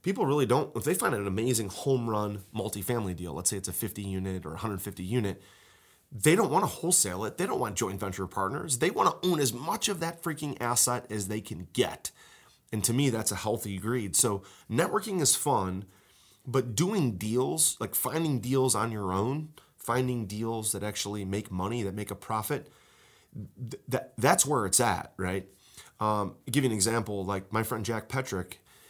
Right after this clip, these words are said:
is, he's a former firefighter. He's got a good network, but Jack is a bulldog about finding his own deals. Jack is a bulldog about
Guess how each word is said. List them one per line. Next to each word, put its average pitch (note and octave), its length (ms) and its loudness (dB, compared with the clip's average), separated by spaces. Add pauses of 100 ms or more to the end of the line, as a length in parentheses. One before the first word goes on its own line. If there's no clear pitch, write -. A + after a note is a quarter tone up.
(160)
is, G2+ 540 2 (200)
he's G#2 160 0
a A2+ 40 2
former A2 240 0
firefighter. A#2 720 2 (440)
He's C3+ 200 0
got C3+ 180 0
a - 20 0
good B2+ 240 -2
network, C3 600 -2 (300)
but A2 120 -4
Jack D3+ 300 -2
is C3 120 2
a G#2 60 -2
bulldog G2+ 580 0
about F#2 240 -2
finding G#2 360 0
his F#2+ 220 -2
own G2+ 360 -4
deals. F#2+ 480 -2 (300)
Jack A2+ 240 -2
is G#2+ 120 0
a G2+ 60 2
bulldog G2 580 -2
about F#2+ 400 -2